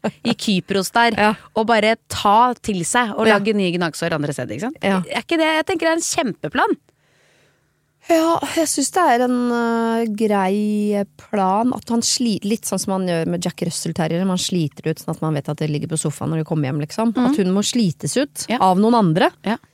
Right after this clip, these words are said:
Speaker 2: sånn at når hun drar på ferie med tømreren, som også er sliten, for han har snekret han i tre hundre og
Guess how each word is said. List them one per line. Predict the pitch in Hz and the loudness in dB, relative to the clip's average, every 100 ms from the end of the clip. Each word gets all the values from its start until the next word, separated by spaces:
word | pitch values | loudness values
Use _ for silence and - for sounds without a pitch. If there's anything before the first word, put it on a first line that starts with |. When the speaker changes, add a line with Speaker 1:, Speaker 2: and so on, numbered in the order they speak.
| _ _ - | _ _ -4
Speaker 2:
sånn | 233 220 | -2 0
at | |
når | 247 - | -2 -2
hun | 190 | 0
drar | 175 | 0
på | 175 185 | -2 0
ferie | 175 165 | 0 0
med | 208 | -2
tømreren, | - 190 160 208 | 0 2 0 0
som | 254 | -2
også | - - | -2 -2
er | - | 0
sliten, | 269 - 226 | 0 0 -2
for | - | 0
han | 214 | -2
har | 254 | 0
snekret | 277 - 226 277 | -2 -2 -2 0
han | 277 | 2
i | 247 240 233 | 2 0 0
tre | 226 | 0
hundre | 202 | -2
og | 196 | -2